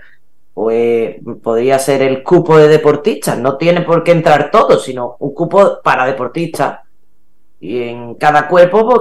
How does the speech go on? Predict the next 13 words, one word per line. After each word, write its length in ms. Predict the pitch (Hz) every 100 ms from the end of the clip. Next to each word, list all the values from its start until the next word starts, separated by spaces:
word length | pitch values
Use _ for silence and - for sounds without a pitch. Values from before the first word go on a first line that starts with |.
| -
que 240 | 165 139
cada 220 | 139 127
uno 240 | 131 151 160
se 120 | 175
preparara 400 | 156 151 151 151
una 140 | 175
serie 240 | 160 143 143
de 100 | 147
exámenes 520 | 147 151 190 190 196
o 80 | 170
una 260 | 147 147
serie 300 | 147 156 160
de, 400 | 151 147 143 143